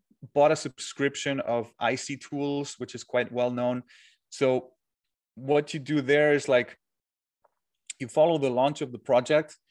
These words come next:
and you see, uh, who are minting, how many, you can, if you look around, you can see if there are any notable people that are minting. This can be, this can be a total trap,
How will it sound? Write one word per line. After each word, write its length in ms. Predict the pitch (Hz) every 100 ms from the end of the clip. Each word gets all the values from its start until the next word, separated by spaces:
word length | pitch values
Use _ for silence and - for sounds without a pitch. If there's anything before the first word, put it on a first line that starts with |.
| _ _ _ -
and 120 | 123
you 140 | 131
see, 600 | 131 - 139 135 135 127 -
uh, 440 | 120 113 110 107 104 _ _ _ _ _ -
who 140 | 151 156
are 80 |
minting, 560 | 139 127 123 117 113 135 _ -
how 200 | - 127
many, 380 | 135 131 127 123
you 160 | 131
can, 260 | - 180 - - -
if 180 | 139 -
you 140 | 170
look 200 | 165 170
around, 460 | 160 143 131 139 131
you 80 | 135
can 140 | 135
see 220 | - 139
if 120 | 135
there 200 | - 127
are 40 | 120
any 160 | 120
notable 420 | 120 117 123 123 113
people 300 | 139 139 127
that 180 | 123
are 140 | 113 127
minting. 420 | 123 147 196 190 127
This 160 | 147 -
can 220 | 143 123
be, 240 | 127 123 113
this 120 | 151 156
can 120 | 143
be 160 | 120
a 40 | 113
total 240 | - 120
trap, 300 | 110 107 101